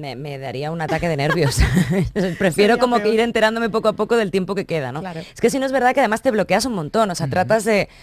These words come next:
Speaker 1: o sea, yo estoy con todo el show, con todo el repertorio, creando todo ese show, y, y como piensa en el tiempo que me queda, es que automáticamente me bloqueo, no puedo seguir haciéndolo, o sea, no puedo seguir trabajando.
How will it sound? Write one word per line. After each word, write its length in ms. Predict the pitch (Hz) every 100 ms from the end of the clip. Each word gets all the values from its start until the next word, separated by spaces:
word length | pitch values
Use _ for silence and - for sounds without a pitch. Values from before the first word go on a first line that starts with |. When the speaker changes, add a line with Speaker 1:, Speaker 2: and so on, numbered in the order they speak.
| -
Speaker 1:
o 20 | -
sea, 120 | 160
yo 100 | 175
estoy 220 | 175 240
con 260 | 247 202 170
todo 160 | 165
el 80 | 156
show, 240 | - 156 143
con 140 | 147
todo 80 | 151
el 80 | 147
repertorio, 640 | 156 165 165 156 160 156
creando 460 | - 175 175 208 214
todo 140 | 196
ese 160 | 180 170
show, 340 | 175 175 277 _ _ _ _ _ _ _ _ -
y, 160 | 185 - _
y 640 | - 180 170 160 147 139 131
como 260 | 180 170 160
piensa 340 | 196 208 220 262
en 60 |
el 100 | 247
tiempo 280 | 233 233 233
que 100 | 220
me 120 | 190
queda, 300 | 170 202 262
es 140 | 190 -
que 80 | 180
automáticamente 720 | 175 180 170 202 208 208 208
me 60 | 175
bloqueo, 260 | 156 185
no 80 | 180
puedo 140 | 180
seguir 320 | 185 208 196 - - -
haciéndolo, 500 | - - 208 185 156
o 40 |
sea, 120 | 151
no 80 | 160
puedo 120 | 160
seguir 160 | 170 170
trabajando. 540 | 175 151 160 170 156